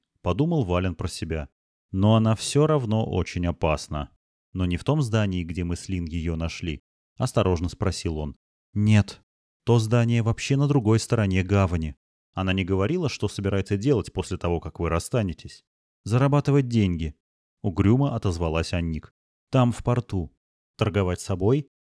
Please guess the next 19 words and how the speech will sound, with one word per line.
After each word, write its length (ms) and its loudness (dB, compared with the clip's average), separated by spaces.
«Именно. 600 4
И 80 -2
с 80 -4
тех 200 -2
пор 380 2
я 160 2
её 180 4
больше 380 2
не 140 4
видела». 460 0
Повисла 500 2
долгая 380 4
пауза. 520 0
«Ну 220 2
что 320 2
ж», — 220 -14
наконец 560 0
сказал 500 0
Лейт. 400 -4